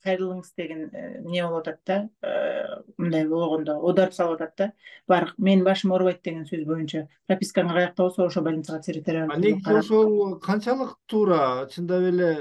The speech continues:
Speaker 2: өздөрүнүн пропискасы каякта болсо, ошол жака барыш керекпи? Же, э, кайсыл жакын болсо, ошол жака барууга укуктуу беле?
Speaker 1: Бул жерде, э, Аселянын случайы бул деген мындай айтып атпайсыз, неотложная медицинская помощь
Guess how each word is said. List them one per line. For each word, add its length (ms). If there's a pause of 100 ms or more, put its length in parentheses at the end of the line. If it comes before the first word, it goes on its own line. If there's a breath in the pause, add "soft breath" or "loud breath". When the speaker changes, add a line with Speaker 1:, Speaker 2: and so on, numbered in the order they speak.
Speaker 2:
өздөрүнүн 680
пропискасы 600
каякта 360
болсо, 200
ошол 180
жака 260
барыш 240
керекпи? 460
Же, 460 (460 soft breath)
э, 220 (280)
кайсыл 460
жакын 460
болсо, 320
ошол 260
жака 320
барууга 420
укуктуу 500
беле? 300 (840)
Speaker 1:
Бул 180
жерде, 300 (160)
э, 200 (180)
Аселянын 500
случайы 460
бул 160
деген 260
мындай 380
айтып 160
атпайсыз, 240
неотложная 960
медицинская 720
помощь 400